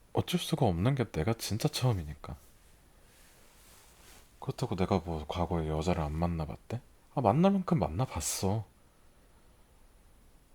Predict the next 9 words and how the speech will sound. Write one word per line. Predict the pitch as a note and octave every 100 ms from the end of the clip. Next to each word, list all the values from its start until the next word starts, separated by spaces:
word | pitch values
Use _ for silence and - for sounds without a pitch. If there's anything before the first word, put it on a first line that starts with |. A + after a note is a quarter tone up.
| - - - - - - -
네 | C#3
표현대로 | - E3+ E3+ C#3 C3+ B2+
잘 | - A#2
만큼도 | D#3+ D#3+ D#3 D3+
잡았고 | - G2 A2+ - A2+
할 | F3
거 | E3+
다 | - -
해봤어. | G#2+ G2 - - E2+